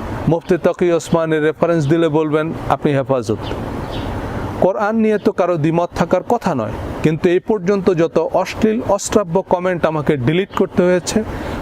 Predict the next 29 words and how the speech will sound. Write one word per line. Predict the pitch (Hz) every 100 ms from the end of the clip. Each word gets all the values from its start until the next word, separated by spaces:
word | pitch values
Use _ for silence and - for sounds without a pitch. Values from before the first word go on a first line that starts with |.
| - 160
almost | 196 196 214 -
হান্ড্রেড | - 185 254 285 -
পার্সেন্ট | 196 - 180 156
কমেন্টই | 165 170 156 160
ধর্মপ্রাণ | 123 147 165 165 - 151
মুসলিম | 147 147 170 160
দাবিদারদের | 143 139 143 139 131 135
কাছ | 147 139 -
থেকেই | 139 143
এসেছে। | 123 - 110 - - - - - - - - 127
যদিও | 160 196 214 208
এরা | 170 180
কোনো | 180 175
দায়িত্বশীল | 135 143 156 - 190 196 185
আলেম | - 147 160 151
নয়, | 131 113 - - - - -
তবে | 160 190
আমি | - 156 185
এসব | 180 - 190 -
কমেন্ট | 160 170 160 127
ডিলিট | 160 190 -
করে | 175 175
ফেলি, | 170 170 170
কারণ | 147 156 117 -
এসব | 131 160 -
কমেন্ট | 151 147 131 101
পড়ার | 135 180
অযোগ্য | 180 170 165 151 - - - - -
এবং | 160 214 156